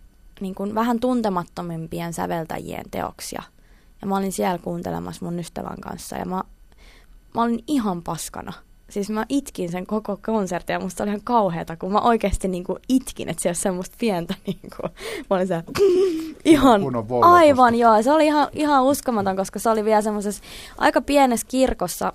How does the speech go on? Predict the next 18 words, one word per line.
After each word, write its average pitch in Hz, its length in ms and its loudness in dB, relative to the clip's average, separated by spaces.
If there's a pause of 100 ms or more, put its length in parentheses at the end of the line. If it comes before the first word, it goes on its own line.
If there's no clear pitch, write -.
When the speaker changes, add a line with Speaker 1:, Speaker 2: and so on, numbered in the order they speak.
Speaker 1:
ja 190 200 0
siellä 202 160 0
oli 202 120 2
uskomaton 196 580 -2
akustiikka 175 800 -4
ja 170 200 0 (100)
se 214 100 -2
oli 214 120 2
jotenkin 214 300 0 (100)
todella 190 440 6
pysäyttävä 156 680 -2 (140)
kokemus. - 560 -12 (640)
Ja 190 140 2
siinä 214 340 2
niinku 165 380 -4 (100)
just 180 300 0
tuli 165 220 2
tää, 151 520 0